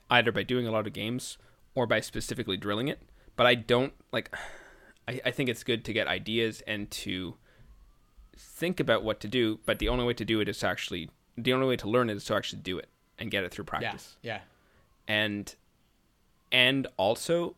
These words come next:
Speaker 1: hold yourself to a high standard so that you're always doing, like, some incremental improvement. Like, how could I do that better?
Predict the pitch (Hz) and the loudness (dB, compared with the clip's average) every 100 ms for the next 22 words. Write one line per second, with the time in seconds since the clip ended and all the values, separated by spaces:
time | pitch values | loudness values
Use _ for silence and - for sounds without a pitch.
0 | - - - 123 147 143 127 - 113 110 | -16 -8 0 2 2 2 -2 2 2 2
1 | - 123 101 104 110 110 113 - - 101 | -4 -2 0 0 2 2 2 -2 -2 -2
2 | 127 156 - - 120 107 92 101 85 113 | -2 -4 -8 -8 -2 0 0 0 2 2
3 | 113 113 117 104 104 101 95 - 101 - | 2 0 -2 -2 0 -2 -6 -6 -8 -6
4 | 107 - 101 98 - 95 95 98 73 53 | -8 -6 -6 -6 -6 -10 -8 -8 -8 -10
5 | - 92 - 101 101 92 87 85 - | -6 -6 -6 -8 -8 -8 -8 -8 -10